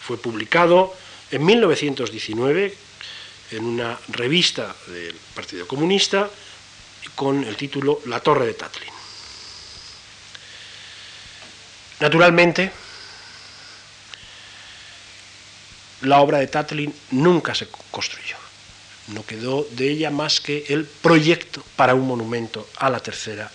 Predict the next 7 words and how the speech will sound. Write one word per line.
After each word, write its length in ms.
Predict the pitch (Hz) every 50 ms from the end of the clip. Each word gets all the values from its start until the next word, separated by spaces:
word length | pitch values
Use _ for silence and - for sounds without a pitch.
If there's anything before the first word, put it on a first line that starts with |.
| - -
Internacional. 600 | 120 113 - 104 95 90 - - - - - - - - - - - - - - - - - - - - - - - - - - - - - - - - -
Nunca 480 | 151 170 196 220 240 220 - 240 233
dejó 400 | 185 151 - - - 160 170 170 -
de 120 | 110 110 110
ser 380 | - - 151 156 165 160 - - -
un 160 | 185 170 156
proyecto. 440 | - 123 98 87 - - - -